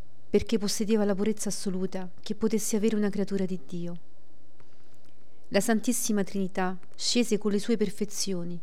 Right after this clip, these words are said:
abitò le, con le sue tre persone,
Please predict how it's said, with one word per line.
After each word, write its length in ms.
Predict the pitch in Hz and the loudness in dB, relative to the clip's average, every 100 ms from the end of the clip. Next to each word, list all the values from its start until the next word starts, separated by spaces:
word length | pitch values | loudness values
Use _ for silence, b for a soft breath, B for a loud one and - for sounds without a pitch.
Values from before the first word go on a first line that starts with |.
| - b b b b b b | -4 b b b b b b
abitò 480 | - 202 214 240 226 | 0 2 4 4 4
le, 160 | 208 202 | 4 2
con 160 | 220 | 2
le 100 | 214 | 2
sue 160 | 208 254 | 4 2
tre 160 | 240 226 | 2 0
persone, 720 | - 202 - - 180 175 | 2 0 0 -2 -2 -2